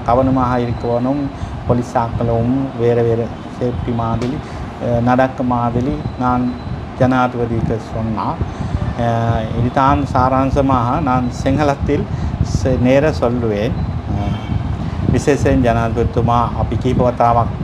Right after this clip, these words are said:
ජනාධිපතිතුමා, අ, නාග විහාරයට එන්න සූදානම් වුණත් යම් යම් කාරණා නිසා එතුමාට එන්න බැරි වුණා.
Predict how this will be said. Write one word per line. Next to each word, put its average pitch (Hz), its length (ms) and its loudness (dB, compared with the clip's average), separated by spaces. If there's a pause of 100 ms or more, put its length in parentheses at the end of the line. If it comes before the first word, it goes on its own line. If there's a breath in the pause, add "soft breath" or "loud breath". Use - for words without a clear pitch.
ජනාධිපතිතුමා, 117 680 0
අ, 104 840 -2 (120)
නාග 120 200 4
විහාරයට 131 460 2
එන්න 117 220 0 (440)
සූදානම් 127 520 4
වුණත් 117 420 0
යම් 117 220 2
යම් 117 140 0
කාරණා 117 460 0
නිසා 117 340 4
එතුමාට 117 400 0
එන්න 113 260 2
බැරි 120 240 4
වුණා. 113 200 -2